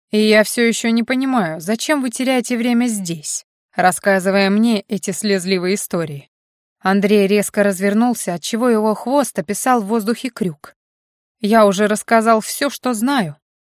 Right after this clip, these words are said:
Дал все показания, разрешил проверить мою жену, обыскать дом. Что еще вы от меня хотите?» Александр молчал, и я поняла, что он предоставляет мне самой право решать, стоит ли говорить Финику о родстве.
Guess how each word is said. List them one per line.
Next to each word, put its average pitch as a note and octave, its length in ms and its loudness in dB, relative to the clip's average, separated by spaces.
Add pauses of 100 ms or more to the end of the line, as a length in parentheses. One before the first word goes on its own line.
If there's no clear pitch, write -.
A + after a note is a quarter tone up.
(260)
Дал F#3 280 4
все G#3 240 -2
показания, F#3+ 880 0
разрешил A3+ 600 -2
проверить A3+ 520 0
мою A3+ 240 2
жену, A#3+ 300 0
обыскать F3 500 -2
дом. F#3 260 -2 (360)
Что - 300 -2
еще D4 320 0
вы E3 80 -2
от D#3+ 120 -6
меня F3 240 -4
хотите?» - 600 -12 (520)
Александр G#3+ 600 2
молчал, G#3+ 500 0
и G3+ 60 0
я A#3 140 0
поняла, A3+ 600 0
что - 200 -2
он G3+ 160 2
предоставляет G#3 720 0
мне G#3 200 0
самой B3 420 0
право F3 280 -2
решать, F3 460 -6 (280)
стоит D4+ 420 0
ли G3+ 80 2
говорить G3 360 0
Финику A3+ 420 0
о F#3 80 6
родстве. F3 500 -4